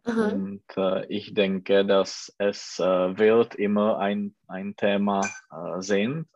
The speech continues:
Speaker 2: aber ich denke, dass, äh, äh, Europa und Amerika,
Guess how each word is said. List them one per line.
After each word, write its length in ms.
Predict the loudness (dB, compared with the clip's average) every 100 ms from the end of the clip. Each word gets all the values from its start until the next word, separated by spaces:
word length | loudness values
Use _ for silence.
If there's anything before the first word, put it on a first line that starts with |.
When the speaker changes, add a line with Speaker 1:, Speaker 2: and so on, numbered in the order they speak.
| -8
Speaker 2:
aber 580 | -4 -2 0 2 0
ich 120 | -2 -4
denke, 340 | -4 -2 -2
dass, 440 | 0 -2 -4 -12 -10
äh, 280 | -8 -6 -8 _ _ _ _ _ _ _
äh, 60 | -4
Europa 800 | -2 -2 2 2 4 2 2 2
und 260 | 2 -2 -4
Amerika, 640 | -6 -4 -4 -6 -8 -10